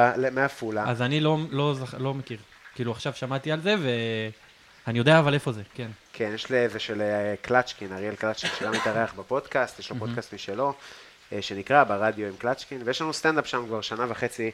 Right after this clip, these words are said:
Speaker 1: כל יום רביעי, אה, והולך ממש ממש טוב.
Speaker 2: איזה יופי.
Speaker 1: כן. אה,
Speaker 2: והולך ממש ממש טוב, מעולה. קאט, הערב, אה, <laughs> פתחת לעצמך עין.
Speaker 1: לא, תשמע, גם אם יהיה קצת אנשים, אחי, מה אני יכול לעשות?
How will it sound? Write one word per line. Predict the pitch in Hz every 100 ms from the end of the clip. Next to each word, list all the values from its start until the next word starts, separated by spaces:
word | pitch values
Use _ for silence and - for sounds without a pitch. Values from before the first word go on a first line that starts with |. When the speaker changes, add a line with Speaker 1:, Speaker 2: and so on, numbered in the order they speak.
| - - -
Speaker 1:
כל | - 127
יום | 131
רביעי, | 117 110 107 107 147 - - - - - -
אה, | - 110 107 107 110
והולך | 101 107 147 -
ממש | 117 139 139
ממש | 117 -
טוב. | 110
Speaker 2:
איזה | 139 123
יופי. | 107 - - 92 -
Speaker 1:
כן. | - 127 98 - - - - - -
אה, | 107 113 113 117
Speaker 2:
והולך | 117 120 135
ממש | 117 127 147 135
ממש | 120 135 -
טוב, | 151 135
מעולה. | 127 135 165 -
קאט, | 190 196 208 - - -
הערב, | 139 170 180 170
אה, | 156 143 - 214
<laughs> | 185 - - -
פתחת | 147 -
לעצמך | 165 151 156 151 156
עין. | 185 196 185 - - -
Speaker 1:
לא, | 196 226 139 127 113 - -
תשמע, | - 208 240 240 175 151
גם | 175
אם | 196
יהיה | 196 202 208 202 202 202 196
קצת | 185 - 202
אנשים, | 202 190 220 196
אחי, | 139 120
מה | 120
אני | 151
יכול | 139 113
לעשות? | 104 110